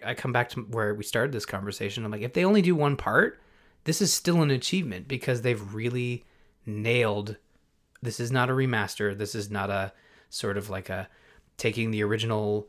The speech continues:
sort of look and feel and story and dialogue and, and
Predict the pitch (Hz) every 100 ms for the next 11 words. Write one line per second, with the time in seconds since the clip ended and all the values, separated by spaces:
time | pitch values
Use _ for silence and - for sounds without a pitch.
0 | _ - - 104 104 117 - 120 113 113
1 | - 110 110 104 101 101 98 - 107 104
2 | 107 101 104 104 98 98 101 98 98 -
3 | 110 92 95